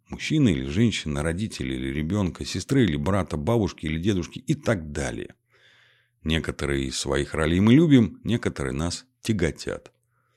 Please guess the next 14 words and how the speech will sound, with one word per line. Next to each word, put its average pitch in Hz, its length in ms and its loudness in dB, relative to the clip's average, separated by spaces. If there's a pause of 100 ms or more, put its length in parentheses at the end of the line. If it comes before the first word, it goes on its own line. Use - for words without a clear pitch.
(400)
Проблемы 107 580 6
в 95 60 4
отношениях 139 720 2
обычно 82 440 -2
начинаются, 80 720 -2
когда 78 340 -2
мы 85 440 0 (380)
пытаемся 120 680 2
абсолютно 107 960 2
во 85 140 2
всех 78 320 -2
ролях 73 340 0
быть 73 260 -2
идеальными. 57 600 -4